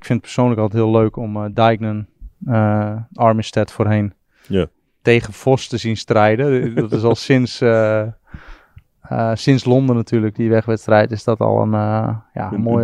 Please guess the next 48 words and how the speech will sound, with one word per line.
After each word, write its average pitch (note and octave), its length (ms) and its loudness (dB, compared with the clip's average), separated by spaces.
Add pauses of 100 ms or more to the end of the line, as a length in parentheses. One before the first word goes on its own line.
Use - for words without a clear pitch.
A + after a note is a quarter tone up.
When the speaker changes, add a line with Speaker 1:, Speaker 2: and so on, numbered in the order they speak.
Speaker 2:
duel. G2 180 6
Speaker 1:
mooie G#2+ 220 2
clash B2+ 300 0
Speaker 2:
Ja. E2 60 -4
Speaker 1:
altijd, G#2+ 340 -4
Speaker 2:
Ja. F2 140 2
Speaker 1:
eh, - 40 -2
tussen A2+ 360 -2
hun. A2+ 180 -2 (920)
En A2+ 220 -4
dat A2+ 140 2
dat A2 200 -2
nu C3 160 2
nog B2 180 0
steeds, A#2+ 420 2
dat A#2+ 240 -2
was A2+ 140 0
dus A2 160 -4
tweeduizend A2+ 420 2
twaalf A#2+ 420 0
en A2+ 60 -6
dan G#2+ 120 -6
nu A2+ 180 -2
tweeduizend A2 540 2
eenentwintig A2+ 560 2
nog G#2+ 140 -6
steeds - 420 0 (720)
die A#2 160 -2
twee A#2 260 4
tegen A2 240 0
elkaar A2 240 -2
strijden, A2+ 480 0
is G2+ 120 -12
gewoon, G2+ 280 -6
eh, G#2+ 340 -2
is A#2 120 -4
gewoon A2+ 180 -2
echt A2 100 -4
geweldig. G#2 460 0
En A#2 380 -2
mooie A2+ 260 4
reclame G#2 460 2
ook G2+ 120 -8
voor - 120 -2
de, G#2+ 240 -4
voor A2+ 140 -4
de G#2+ 60 -8
sport. - 320 -2